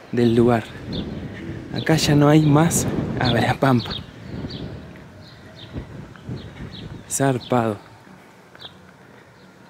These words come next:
Miren lo que es eso. Buenísimo. Y ese sería el norte. Es un pueblito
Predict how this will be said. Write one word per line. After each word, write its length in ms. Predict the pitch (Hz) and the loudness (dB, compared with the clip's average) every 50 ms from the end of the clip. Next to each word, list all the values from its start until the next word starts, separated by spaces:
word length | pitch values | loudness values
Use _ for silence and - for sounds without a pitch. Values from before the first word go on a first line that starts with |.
| - - - - - - | -20 -20 -20 -20 -16 -8
Miren 180 | 123 123 120 117 | -4 -2 -2 -2
lo 140 | 110 104 - | -2 -4 -4
que 100 | - 123 | -6 -4
es 160 | - - - | -4 -2 -2
eso. 500 | 135 127 - - - 123 120 117 104 - - - - - - - - - - - - - - - - - - - - - - - - - - - - - - - - - - - - - - - - - - - - - _ - - - - - - _ - _ - - - - - - - - - - - _ _ _ _ - - - - - - - - - - - - - - - - - - - - - - - | -2 -2 -2 0 2 2 2 2 0 -4 -12 -20 -20 -20 -20 -20 -20 -20 -20 -20 -20 -20 -20 -20 -20 -20 -20 -20 -20 -20 -20 -14 -14 -14 -14 -14 -20 -20 -20 -20 -20 -20 -20 -20 -20 -20 -20 -20 -20 -20 -20 -20 -20 -20 _ -20 -20 -20 -20 -20 -20 _ -20 _ -20 -20 -20 -20 -20 -20 -20 -20 -20 -20 -20 _ _ _ _ -20 -20 -20 -20 -20 -20 -20 -20 -20 -18 -18 -16 -16 -18 -18 -18 -20 -20 -20 -20 -20 -16 -6
Buenísimo. 500 | - 120 120 123 120 - - 113 104 - - - - - - - - - - - - | -2 0 0 2 0 -2 -6 -6 -8 -8 -12 -16 -20 -20 -18 -18 -16 -16 -16 -4 2
Y 80 | 117 | 2
ese 160 | 127 131 135 | 4 4 4
sería 420 | 123 - 131 123 135 139 131 135 131 | 4 4 4 6 6 6 6 6 6
el 260 | 120 120 117 113 120 | 6 4 4 4 6
norte. 640 | 131 139 123 110 104 - - 104 104 107 104 101 - - - - - - - - - - - - - - - - - - | 6 4 4 2 -2 -6 -8 -6 -6 -6 -8 -10 -14 -16 -18 -18 -18 -18 -18 -18 -18 -18 -16 -16 -16 -14 -16 -16 -14 -8
Es 200 | - 139 - - | -4 -4 2 4
un 80 | 151 135 | 4 4
pueblito 580 | - - 127 117 117 127 151 151 - 156 151 | 4 4 4 6 6 6 6 6 8 6 6